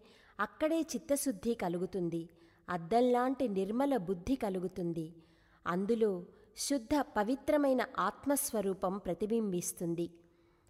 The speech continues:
రెండవ స్థానమైన బ్రహ్మలోకంలో కూడా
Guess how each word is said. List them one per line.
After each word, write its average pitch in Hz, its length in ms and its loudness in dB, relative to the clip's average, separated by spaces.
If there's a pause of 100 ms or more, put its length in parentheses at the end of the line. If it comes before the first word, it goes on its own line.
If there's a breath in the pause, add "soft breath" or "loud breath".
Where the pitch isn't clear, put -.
(320 soft breath)
రెండవ 269 420 4
స్థానమైన 247 720 2
బ్రహ్మలోకంలో 214 960 0
కూడా 175 420 -4